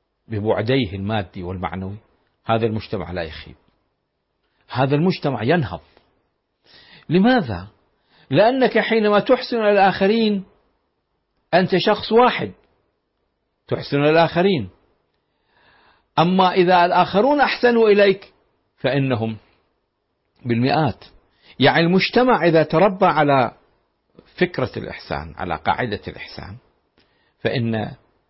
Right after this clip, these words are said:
الكل سوف يحسن إليه كما أن الكل سوف يحسن إلى الآخرين. وكما يقول الإمام الصادق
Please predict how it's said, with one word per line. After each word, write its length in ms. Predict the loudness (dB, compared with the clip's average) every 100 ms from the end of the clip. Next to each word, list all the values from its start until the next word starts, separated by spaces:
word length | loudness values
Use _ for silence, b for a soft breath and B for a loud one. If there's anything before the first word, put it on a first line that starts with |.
| _ _ -2
الكل 580 | -2 0 2 2 2 0
سوف 240 | 2 2 4
يحسن 480 | 2 2 -2 -4 -2
إليه 340 | 0 0 -2 -10 _ _ -2
كما 320 | 0 0 -2
أن 140 | -4
الكل 340 | -4 -2 -4 -2
سوف 240 | -6 -4
يحسن 440 | -2 -2 -6 -8
إلى 180 | -6 -8
الآخرين. 400 | -10 -14 -20 -20 _ _ _ _ _ _ _ _ -12
وكما 340 | -6 -2 -2
يقول 300 | -2 -4 -4
الإمام 360 | -4 -6 -8 -10
الصادق 380 | -8 -6 -6